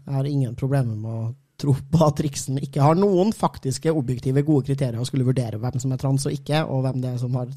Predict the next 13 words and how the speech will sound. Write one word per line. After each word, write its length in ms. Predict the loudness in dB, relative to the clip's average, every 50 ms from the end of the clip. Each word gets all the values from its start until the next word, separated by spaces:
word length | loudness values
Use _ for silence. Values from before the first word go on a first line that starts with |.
| -14 -12
burde 380 | -10 -4 0 0 0 0 -2
få 100 | -6 -6
tilgang 300 | -6 -4 0 4 4 4 4
på 120 | 2 -4 -2
denne 100 | -2 -2 -4
hjelpa 320 | -4 -6 -8 -8 -8 -8
og 60 | -8
ikke. 200 | -8 -8 -8 -10 -10 -12 -16 -20 -18 -10 -6
Det 100 | -4 0
tror 120 | 0 0 0
jeg 200 | 0 0 0 0
er 40 | -2 -2 -6 -16 -20 -20 -20 -20 -20 _ _ _
så 420 | -6 0 2 4 4 4 2 0